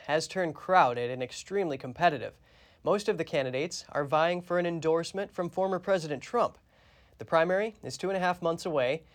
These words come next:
but Republicans have already spent sixteen million dollars on ads.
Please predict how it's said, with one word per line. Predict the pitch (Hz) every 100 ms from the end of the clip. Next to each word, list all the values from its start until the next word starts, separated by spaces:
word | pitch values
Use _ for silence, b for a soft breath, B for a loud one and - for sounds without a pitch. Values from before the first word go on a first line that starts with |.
| b
but | 156
Republicans | 170 165 220 233 233 214 208
have | 175 165
already | 175 180 165
spent | 156 156 147 147
sixteen | - 196 202 - 196 185
million | 185 180 170
dollars | 170 151 113 120
on | 117
ads. | 135 139 - -